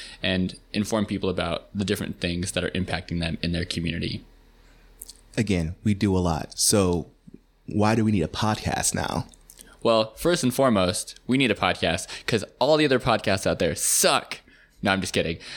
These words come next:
Speaker 1: Actually, though, there are a lot of podcasts out there that talk about justice, that talk about the environment, but unfortunately, not a lot of those podcasts talk about environmental justice, or they don't talk about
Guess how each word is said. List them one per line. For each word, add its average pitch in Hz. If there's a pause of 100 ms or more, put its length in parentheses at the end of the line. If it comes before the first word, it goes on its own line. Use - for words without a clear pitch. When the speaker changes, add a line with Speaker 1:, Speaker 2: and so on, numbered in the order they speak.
(120)
Speaker 1:
Actually, 160
though, 107
there 104
are -
a -
lot 123
of -
podcasts 87
out 85
there 82
that 82
talk 90
about 82
justice, 90
that 80
talk 95
about 107
the 113
environment, 92
but 107
unfortunately, 95 (500)
not 92
a 151
lot 110
of 104
those 98
podcasts 87 (480)
talk 107
about 90
environmental 101
justice, 87 (720)
or 123
they 107
don't 95
talk 87
about 82